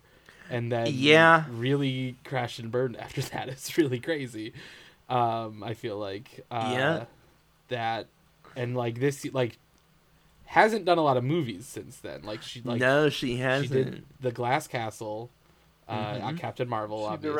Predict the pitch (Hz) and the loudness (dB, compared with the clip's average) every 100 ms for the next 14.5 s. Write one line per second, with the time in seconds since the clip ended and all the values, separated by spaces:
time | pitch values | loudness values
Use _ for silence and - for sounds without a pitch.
0 | 165 202 202 160 147 156 160 160 - 160 | -2 -4 -4 -4 -4 -2 -2 -2 -2 0
1 | 165 113 104 104 107 104 107 104 98 107 | 0 -4 -8 -10 -12 -10 -8 -8 -12 -16
2 | - 92 - 127 - _ _ _ _ - | -18 -20 -18 -20 -20 _ _ _ _ -8
3 | 104 - - 143 165 123 127 135 139 139 | -8 -6 4 8 8 6 0 0 2 4
4 | 135 135 131 170 294 123 143 139 151 160 | 4 6 10 10 10 4 10 12 12 12
5 | 117 - - 143 135 120 131 127 127 127 | 12 2 -6 -4 -2 0 -2 -2 2 10
6 | 151 220 254 196 151 139 151 143 147 - | 10 10 8 6 4 0 -4 -4 -6 4
7 | 147 190 233 202 123 131 131 127 127 117 | 8 8 8 4 10 12 12 10 4 -2
8 | 110 110 107 104 101 98 123 104 107 95 | -2 0 2 2 0 0 0 0 -2 -4
9 | 92 80 - - 135 113 101 92 113 107 | -2 -4 -8 -14 -4 2 2 2 0 0
10 | 101 92 76 87 80 - - 113 98 101 | 0 -2 -6 -12 -16 -14 -6 -4 -4 -6
11 | 117 104 95 90 - 95 76 78 78 92 | -6 -6 -6 -8 -6 -4 -4 -4 -6 -8
12 | 80 64 67 71 101 87 71 62 50 107 | -6 -6 -8 -12 -8 -6 -6 -10 -10 -10
13 | 117 110 - 110 104 104 101 101 92 90 | -8 -10 -12 -10 -6 -2 -2 -2 -4 -6
14 | 98 - 60 95 | -12 -14 -12 -6